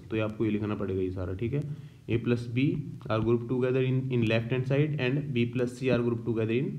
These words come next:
आरएचएस। आरएचएस means right hand side, okay। So ये हमारी associative property हुई। जो नेक्स्ट जो प्रॉपर्टी होगी,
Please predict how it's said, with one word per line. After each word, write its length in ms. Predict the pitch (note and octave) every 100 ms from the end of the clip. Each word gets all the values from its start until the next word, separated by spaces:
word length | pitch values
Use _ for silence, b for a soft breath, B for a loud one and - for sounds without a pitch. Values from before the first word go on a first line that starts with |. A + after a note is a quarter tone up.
| B B B B -
आरएचएस। 580 | G2 G2 F#2+ E2+ E2+ - - -
आरएचएस 340 | G#2+ G#2+ A2+ A#2
means 280 | B2 D3
right 240 | D3 G#2+ G#2+
hand 180 | F#2+ F#2
side, 220 | F#2 G2
okay। 220 | G#2+ F3 - E3+ B B B B B B - - - -
So 140 | D3 E3 D3+
ये 160 | D3 D#3
हमारी 280 | D#3 D#3+ D#3+
associative 420 | D3+ D3+ D#3+ D3+
property 360 | D3 C#3 D3 D#3
हुई। 200 | D3+ D#3
जो 100 | C#3
नेक्स्ट 320 | C#3 D3+ D3
जो 100 | F3+
प्रॉपर्टी 360 | D#3 D3+ D3+ D3+
होगी, 340 | C#3 C#3 D3